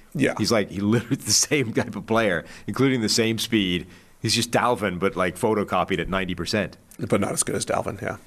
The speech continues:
Speaker 2: Yeah.
Speaker 1: And, uh, I, I mean, I hope he is. He's on my dynasty team. So
Speaker 2: Yeah.
Speaker 1: we hope, we hope for James Cook to, uh,
Speaker 2: Well, that's the big thing.
Speaker 1: to excel.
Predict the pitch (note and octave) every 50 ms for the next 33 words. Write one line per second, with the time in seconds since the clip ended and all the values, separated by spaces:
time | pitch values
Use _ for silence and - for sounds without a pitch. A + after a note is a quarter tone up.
0 | - - C3 C3+ - - - - - - - - _ _ _ _ - - A2+ G#2+
1 | C#3 - - - - - - - - - - - - C3+ C3+ - C#3 C#3+ C3+ A#2+
2 | C3 E3+ - - - - - - A2 A#2+ D3+ C3 A2+ G#2 G2+ A#2+ A#2+ - - -
3 | - F#2+ - - - - - - - - - - A#2 A#2 A#2 B2 A#2+ B2 B2 A#2+
4 | B2+ A#2 A#2+ - - C#3 C#3 D3 C#3+ - B2+ A2+ B2 A#2 G#2+ G2+ - - - G#2+
5 | G#2 - - - - A2 A#2 A2+ A#2+ A#2+ A2+ F2 D#2+ C#2+ D#2+ D#2+ - - C2+ -
6 | C2 - - - - G2+ G#2 F#2+ - - - - - -